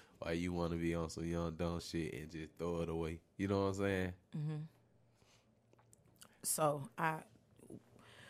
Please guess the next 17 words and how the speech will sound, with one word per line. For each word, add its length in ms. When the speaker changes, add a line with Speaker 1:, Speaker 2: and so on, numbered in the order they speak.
Speaker 2:
what 280
was 160
the 100
moment 360
that 200
you 60
realized 560
that 140
this 200
is 160
what 240
you 80
wanted 300
to 60
do 160
with 200
yourself? 320